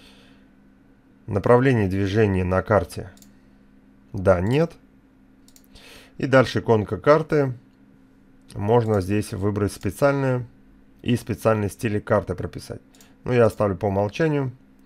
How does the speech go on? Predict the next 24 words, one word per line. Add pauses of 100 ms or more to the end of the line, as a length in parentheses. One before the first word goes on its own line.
(140)
И
настройки
карты
здесь
у
нас
закончены.
Давайте
нажмём
«Сохранить». (600)
Пойдём
на
сайт,
обновимся. (520)
А,
видим,
как
это
выглядит (1300)
здесь
у
нас (3000)
на
сайте,